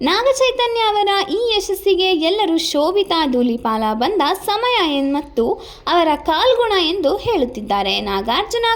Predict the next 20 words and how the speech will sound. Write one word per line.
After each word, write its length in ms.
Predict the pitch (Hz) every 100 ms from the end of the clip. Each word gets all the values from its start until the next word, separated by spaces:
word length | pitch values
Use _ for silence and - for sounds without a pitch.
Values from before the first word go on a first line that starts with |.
| 453
ಕೂಡ 160 | 494 370 453 - - -
ಒಂದು 300 | 508 523 453
ವೇದಿಕೆಯಲ್ಲಿ 640 | 466 494 494 453 415 415
ತಮ್ಮ 240 | 392 359 349
ಸೊಸೆ 440 | 349 359 381 494 427
ಬಂದ 200 | 359 320 302
ಸಮಯ 420 | - 277 392 403 381
ಇದು 200 | 311 285
ಅದೃಷ್ಟ 540 | - 240 240 427 - 349
ಎಂದು 380 | 233 214 202 269
ಹೇಳಿದ್ದರು. 320 | 415 349 196 202 202 190 190 - - - -
ನಾಗಚೈತನ್ಯ 760 | 214 214 226 226 320 349 494 480
ಅವರ 280 | 427 359 349
ಪ್ರತಿಭೆ 540 | 339 302 302 359 339 330
ಬಹಿರಂಗಪಡಿಸಿದ 1040 | 240 220 226 247 403 339 359 403 381 240 214
ಶೋಭಿತಾ. 720 | 349 - 440 214 208 196 190 -
ಈ 140 | 480 554
ಹಿನ್ನೆಲೆಯಲ್ಲಿ 800 | 494 508 508 480 466 453 440 453
ಶೋಭಿತಾ 760 | 415 480 440 403 381 403 - -
ತಮ್ಮ 200 | 277